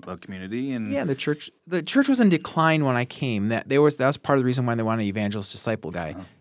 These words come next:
Speaker 2: because some of the young couples were leaving and that kind of stuff. And
Speaker 1: Why?
Speaker 2: Well, I think he was pretty old school.
Speaker 1: Uh, so this is early nineties, and
Speaker 2: And
Speaker 1: it was just a traditional
Speaker 2: I'm not old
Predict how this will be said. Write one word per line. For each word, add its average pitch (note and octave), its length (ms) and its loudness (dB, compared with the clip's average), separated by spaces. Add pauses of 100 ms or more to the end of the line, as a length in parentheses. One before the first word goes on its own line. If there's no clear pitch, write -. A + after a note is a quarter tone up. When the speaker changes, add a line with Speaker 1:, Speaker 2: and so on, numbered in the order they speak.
Speaker 2:
because - 500 -8
some B2+ 140 0
of - 20 -2
the A#2 60 0
young A2 180 -2
couples A2+ 320 -4
were A#2 80 -6
leaving G#2+ 580 -4
and G2+ 60 -4
that G2+ 100 -6
kind G2 120 -8
of G2 60 -8
stuff. F#2 260 -8
And G#2+ 80 -8
Speaker 1:
Why? C#3 280 -4 (1300)
Speaker 2:
Well, B3 100 4
I A#3+ 100 8
think C4+ 320 2
he G#3 220 4
was G3+ 220 2
pretty G#3+ 280 0
old F3 240 6
school. A3 400 4
Speaker 1:
Uh, A#2 140 -10
so C#3+ 180 -10
this E3+ 220 -12
is G3+ 100 -8
early D3+ 260 0
nineties, G#2 500 -6
and A#2 180 -8 (120)
Speaker 2:
And D#3 300 -2
Speaker 1:
it C3+ 40 -2
was A#2 160 0
just A#2+ 240 -6
a A2 80 0
traditional C#3 240 0
Speaker 2:
I'm F#3 100 4
not F#3+ 220 6
old C#3+ 80 4